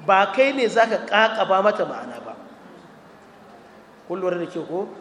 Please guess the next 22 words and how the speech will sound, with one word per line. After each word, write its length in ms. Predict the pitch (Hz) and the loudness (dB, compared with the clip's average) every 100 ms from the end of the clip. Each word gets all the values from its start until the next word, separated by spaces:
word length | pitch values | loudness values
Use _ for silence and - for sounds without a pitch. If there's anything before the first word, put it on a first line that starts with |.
| - 143 | -20 -4
Zaka 480 | 214 262 254 202 - | 2 4 2 -2 4
koma 540 | 240 453 185 - - - - | 4 6 2 0 -12 -14 -16
zuwa 360 | 156 233 233 208 | -8 2 6 6
ga 140 | 226 233 | 2 -8
inda 640 | 254 247 226 226 226 226 226 | -8 -6 2 4 4 0 -2
aka 260 | 220 226 | -2 0
yi 80 | 214 | 0
wa 120 | 208 190 208 | 2 0 -2
irin 260 | 269 262 | -6 -4
waɗannan 580 | 196 208 196 170 190 196 | -4 -4 -4 -2 -4 -4
kalmomin 520 | 214 220 220 214 214 | -4 -4 -2 -4 -6
hidima 400 | 185 220 220 220 220 | -8 -8 2 4 4
ne 120 | 220 - - - - | 0 -8 -16 -18 -8
domin 320 | 165 180 226 233 | -4 0 -2 -2
ka 100 | 208 | -4
sami 400 | - 170 202 277 - | -2 -2 0 -4 -6
ma'anarsu. 500 | - 135 139 - - - - - - - - - - - - - - | -10 -10 -12 -16 -18 -20 -20 -20 -20 -20 -20 -20 -20 -20 -20 -20 -16
Domin 220 | 147 170 202 | -10 -8 -6
ka 100 | 208 | -6
sami 340 | - 160 214 277 - - - - | -4 -2 -2 -6 -12 -16 -18 -14
ma'anarsu. 400 | 143 120 123 - - - - - - - - - - - - - - - - - - - - - - - - - - - - - - - - - - - | -14 -12 -12 -14 -12 -12 -12 -16 -20 -20 -20 -20 -20 -20 -20 -20 -20 -20 -20 -20 -20 -20 -20 -20 -20 -20 -20 -20 -20 -20 -20 -20 -20 -20 -20 -20 -20 -2
A, 100 | 190 | 0